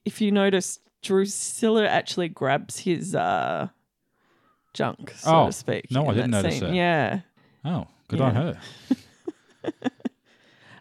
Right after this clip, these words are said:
Speaker 1: Um, before, but, like, yeah, when, as she's, she's talking to him, he,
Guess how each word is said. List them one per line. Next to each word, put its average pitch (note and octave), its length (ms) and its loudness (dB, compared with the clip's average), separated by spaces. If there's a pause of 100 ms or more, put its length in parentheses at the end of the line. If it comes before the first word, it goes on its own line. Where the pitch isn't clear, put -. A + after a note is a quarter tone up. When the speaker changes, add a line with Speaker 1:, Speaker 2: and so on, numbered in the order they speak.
(100)
Speaker 1:
Um, F3 220 0
before, F3 380 0
but, D3+ 320 0
like, - 220 -2 (160)
yeah, F3 180 -4
when, - 240 -6
as E3+ 140 -2
she's, - 360 -6 (180)
she's - 260 -2
talking E3+ 460 -2
to F3+ 180 -2
him, C3+ 180 -6
he, F#3 520 -8